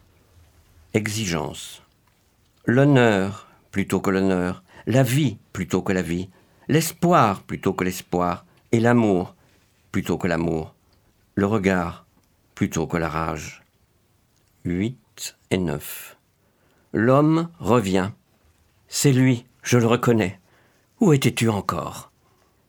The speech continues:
Parti faire des courses. Ah bon ? Pourquoi ne m'avoir rien dit ? Tu n'étais plus là, alors j'étais parti à ta recherche. Et voilà que je te rencontre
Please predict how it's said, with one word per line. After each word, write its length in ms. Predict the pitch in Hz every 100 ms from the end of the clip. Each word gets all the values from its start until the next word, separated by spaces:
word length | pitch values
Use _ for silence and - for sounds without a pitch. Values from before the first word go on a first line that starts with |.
| -
Parti 280 | 120 - 147
faire 200 | 147 139
des 100 | 143
courses. 500 | 139 147 - - - _ _ _ _
Ah 100 | -
bon ? 180 | 95 67 - _ _ _ _ _ -
Pourquoi 260 | 98 -
ne 80 | 98
m'avoir 320 | 95 95 101
rien 220 | 95 101 107
dit ? 260 | 107 113 _ _ _ _ _ _ _
Tu 120 | - 135
n'étais 220 | 135 147
plus 200 | 139 160
là, 200 | 170 226
alors 280 | 151 98 98
j'étais 260 | 110 -
parti 380 | - 127 - 135
à 80 | 123
ta 100 | 131
recherche. 640 | 127 - 185 190 - - _ _ _ _ _ -
Et 80 | 139
voilà 280 | 143 175 202
que 140 | 160
je 100 | 127
te 100 | 135
rencontre 680 | 139 165 139 170 165 143 -